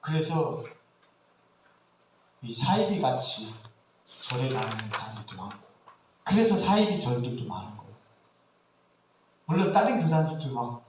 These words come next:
사이비들이 많다고는 하지만 이 불교만 놓고 얘기하는 거니까 우리가. 그러니까 너나 할 것 없이 다 승복만 입으면 다 불교라고 하고 스님이라고 하는 거예요.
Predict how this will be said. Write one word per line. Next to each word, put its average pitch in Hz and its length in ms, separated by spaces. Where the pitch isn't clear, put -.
사이비들이 180 580
많다고는 127 480
하지만 131 560
이 185 100
불교만 240 480
놓고 127 280
얘기하는 135 400
거니까 131 340
우리가. 98 360
그러니까 196 400
너나 147 320
할 160 160
것 147 60
없이 - 540
다 - 360
승복만 220 560
입으면 135 400
다 123 140
불교라고 131 580
하고 120 440
스님이라고 190 600
하는 127 180
거예요. - 200